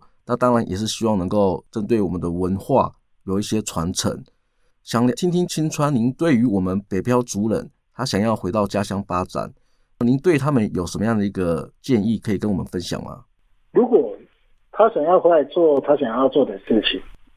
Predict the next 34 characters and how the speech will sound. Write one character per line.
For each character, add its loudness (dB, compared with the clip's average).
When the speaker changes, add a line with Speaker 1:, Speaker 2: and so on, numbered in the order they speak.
Speaker 2:
尽 2
量 8
要 6
趁 2
年 6
轻 4
的 4
时 -4
候。 2
Speaker 1:
嗯。 2
Speaker 2:
因 0
为 2
年 0
轻 4
有 2
动 0
力、 2
有 -6
想 -2
法、 -2
有 -4
主 -10
见， -8
他 0
才 0
会 4
知 -2
道 0
该 4
怎 0
么 -6
走。 -6
如 4
果 2